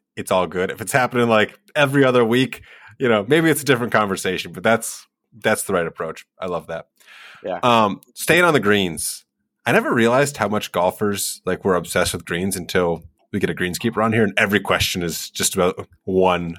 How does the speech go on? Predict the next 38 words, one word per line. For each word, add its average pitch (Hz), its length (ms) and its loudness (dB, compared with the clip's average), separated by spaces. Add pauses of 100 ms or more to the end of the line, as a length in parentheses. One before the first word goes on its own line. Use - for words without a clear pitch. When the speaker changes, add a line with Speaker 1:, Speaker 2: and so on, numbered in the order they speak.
(200)
Speaker 1:
of 95 120 -10
the 92 100 -2
five 90 260 2
areas 82 340 -4
of - 60 -18
the - 60 -20
golf 80 240 -12
course. - 240 -8 (560)
Um, 127 420 4 (400)
green 254 300 4
speed. 120 500 0 (760)
Who, 214 280 0 (120)
who 220 220 4
dictates 143 520 -2
it? - 240 -4 (100)
Do 113 80 -4
you 110 60 0
have 139 120 0
a - 40 -4
target 151 480 -2
speed? 147 460 -4 (140)
Do - 100 -18
you - 20 -18
just 120 240 -4
let 107 240 0 (160)
the 101 100 -6
elements 123 460 0
and 101 100 -6
the 98 60 -4
weather 123 520 2 (100)
kind 120 280 -2
of 110 160 -2 (140)
shake 123 340 0
out 120 220 2
the 120 80 0
way 113 160 2
they 95 120 0
do? 147 440 0